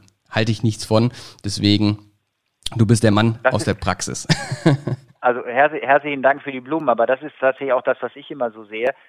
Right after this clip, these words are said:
Speaker 2: wenn man jetzt zum Beispiel mal so im Per-, im Bereich Vertriebstrainings sich umschaut. Viele Leute, die Vertriebstrainings anbieten, haben in ihrer Vita irgendwie so eine Position als Key Accounter. Aber Key Accounter ist ja häufig einfach nur Bestandskundenverwaltung. Und
Speaker 1: Hm.
Speaker 2: wenn da in einem, wenn du in einem
Speaker 1: <laughs>
Speaker 2: höheren,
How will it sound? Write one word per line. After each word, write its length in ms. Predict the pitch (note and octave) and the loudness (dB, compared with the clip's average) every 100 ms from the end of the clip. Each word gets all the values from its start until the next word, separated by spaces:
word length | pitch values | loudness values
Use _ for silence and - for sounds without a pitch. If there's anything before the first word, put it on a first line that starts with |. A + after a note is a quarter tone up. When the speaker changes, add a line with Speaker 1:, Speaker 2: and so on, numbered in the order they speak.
| _ | _
Speaker 2:
wenn 100 | A#2 | -6
man 160 | A#2+ A#2+ | -2 -2
jetzt 240 | A#2+ - | -4 -8
zum 120 | - A#2+ | -8 -4
Beispiel 320 | A#2+ - A#2+ | -2 -4 -4
mal 260 | A#2 A#2 | 0 0
so 140 | A2+ A#2 | 0 -6
im 120 | A#2 | -8
Per-, 240 | A#2+ A2+ | -10 -10
im 120 | C3 A#2 | -10 -4
Bereich 240 | A2+ A2+ | -4 -4
Vertriebstrainings 840 | B2 - - _ - G#2+ G2 F#2+ | -12 -14 -20 _ -10 -10 -10 -16
sich 160 | F#2+ - | -20 -20
umschaut. 440 | G#2 - - - _ - | -20 -12 -10 -10 _ -10
Viele 180 | D3+ E3 | -2 2
Leute, 240 | C#3 C#3 | 2 2
die 100 | C3 | -4
Vertriebstrainings 800 | A2+ - D3 - - A#2+ A#2 - | -10 -12 -14 -20 -10 -8 -8 -8
anbieten, 460 | A2 B2+ A2 - C3+ | -8 -6 -10 -8 -6
haben 80 | |
in 100 | B2+ | -6
ihrer 300 | A#2 A2+ A2 | -6 -2 -2
Vita 280 | A#2 - D3+ | -4 -6 -4
irgendwie 260 | C3+ C3 A#2 | -4 -8 -8
so 100 | A2+ | -8
eine 100 | G#2+ | -8
Position 560 | - A2+ A2 - C3+ | -10 -12 -12 -8 -6
als 140 | A#2 - - | -6 -8 -10
Key 200 | C#3+ G#2+ | -4 -4
Accounter. 500 | - F2 E2 - - _ - - | -2 -4 -4 -8 -10 _ -20 -10
Aber 160 | G#2+ G#2+ | -6 -6
Key 240 | - F#3+ | -4 -4
Accounter 400 | D3 A#2 A#2+ C3 | -2 -2 -2 -4
ist 120 | A#2+ | -4
ja 120 | A2+ A2 | -4 0
häufig 360 | C3 G#2 - | 0 -2 -6
einfach 200 | B2 - | -8 -6
nur 140 | C3+ A#2 | -10 -10
Bestandskundenverwaltung. 1120 | - C#3 D3+ - A2+ G#2+ G2 F2 F2 - F#2 | -6 -6 -6 -12 -14 -8 -6 -2 -4 -6 -8
Und 120 | G2+ | -4
Speaker 1:
Hm. 60 | G2 | -2
Speaker 2:
wenn 140 | A#2+ | 0
da 200 | B2 A#2 - _ - | 0 0 -4 _ -12
in 140 | B2 | -8
einem, 220 | A#2 A2+ | -8 -4
wenn 100 | A#2+ | -4
du 60 | A#2+ | -2
in 100 | A#2 | -4
einem 160 | A#2 | -4
Speaker 1:
<laughs> 0 | |
Speaker 2:
höheren, 340 | C#3+ C#3+ B2+ | -2 0 -2